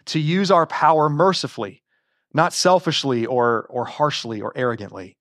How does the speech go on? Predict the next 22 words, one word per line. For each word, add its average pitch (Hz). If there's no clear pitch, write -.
And 151
then 156
we 151
also 190
saw 165
last 139
week 139
that 165
Jesus' 180
disciples 151
hunger 196
and 143
thirst 143
for 123
righteousness. 113
When 151
we 190
become 185
Christians, 127
our 160
appetites 165
change. -